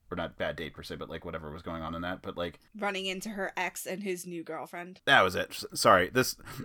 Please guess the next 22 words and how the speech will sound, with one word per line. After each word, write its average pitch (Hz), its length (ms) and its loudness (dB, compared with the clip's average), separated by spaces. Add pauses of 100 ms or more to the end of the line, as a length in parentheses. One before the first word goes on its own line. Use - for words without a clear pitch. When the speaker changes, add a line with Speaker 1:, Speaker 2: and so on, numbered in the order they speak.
(240)
Speaker 1:
while 147 260 12
I 147 60 12
enjoyed 147 320 12
this 131 240 6
movie, 120 320 10
I 110 100 12
also 107 220 12
did 101 160 4
not 101 180 12
enjoy 104 220 6
this 92 100 2
movie 98 180 6
enough 92 200 8
to, 104 80 4
like, 90 140 8 (120)
rewatch 90 460 8
it 92 180 2
more 92 220 4
than, 110 180 8 (340)
<laughs> - 0 - (240)
or 160 180 12
to 349 360 6